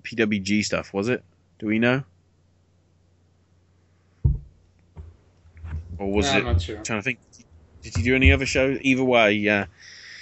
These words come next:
Speaker 1: He's injured, and so to make sure he,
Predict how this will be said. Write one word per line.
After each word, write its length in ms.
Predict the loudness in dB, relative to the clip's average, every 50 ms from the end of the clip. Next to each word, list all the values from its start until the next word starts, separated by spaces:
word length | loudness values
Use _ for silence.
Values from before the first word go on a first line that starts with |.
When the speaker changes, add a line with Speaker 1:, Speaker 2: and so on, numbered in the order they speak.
| -6 2
Speaker 1:
He's 220 | 4 6 6 6
injured, 680 | 6 4 6 6 6 6 6 6 6 6 4 2 0 -6 -6
and 300 | -4 -4 -4 -4 -4 -2
so 720 | 0 2 4 4 4 4 2 2 0 0 -2 -4 -6 -10 -14 _ _ _ _ _ _ _ _ _ _ _ _ _ _
to 100 | -8 -4
make 260 | 0 0 0 0 0 -2
sure 500 | -2 0 2 2 2 2 2 0 0 0
he, 460 | -2 -2 -2 0 -2 -2 -4 -6